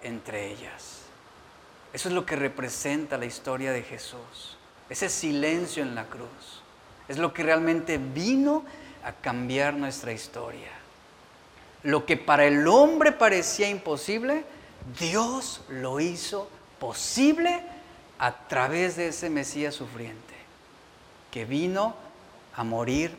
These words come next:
para darnos vida eterna a nosotros y perdonarnos nuestros pecados. Y termino con Romanos cinco, siete al once.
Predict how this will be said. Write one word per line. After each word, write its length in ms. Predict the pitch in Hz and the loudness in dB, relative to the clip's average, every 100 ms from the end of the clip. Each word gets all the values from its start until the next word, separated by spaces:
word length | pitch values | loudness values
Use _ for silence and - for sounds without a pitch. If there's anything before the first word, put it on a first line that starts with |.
| - | -4
para 220 | 127 120 | 0 2
darnos 340 | 123 127 131 | 0 -2 -6
vida 220 | 123 127 120 | -4 -4 -4
eterna 340 | 127 117 120 | -4 -6 -6
a 40 | |
nosotros 520 | 117 110 127 123 131 127 | -6 -6 -8 -8 -8 -10
y 60 | |
perdonarnos 920 | 113 120 113 113 123 139 151 160 160 - - - 135 | -6 -4 -2 -4 -2 -2 0 -2 -6 -14 -20 -14 -6
nuestros 500 | 131 127 - 120 - | -4 -4 -6 -10 -8
pecados. 720 | 117 - 113 113 110 127 - | -10 -8 -8 -6 -10 -14 -14
Y 60 | 127 | -6
termino 380 | 135 139 156 | -2 2 2
con 160 | 156 135 | 0 -2
Romanos 440 | 127 131 139 143 | 0 0 0 0
cinco, 320 | 143 139 143 135 | 0 -2 -4 -6
siete 340 | 135 127 131 | -6 -4 -4
al 120 | 120 | -4
once. 360 | 113 110 - | -4 -6 -12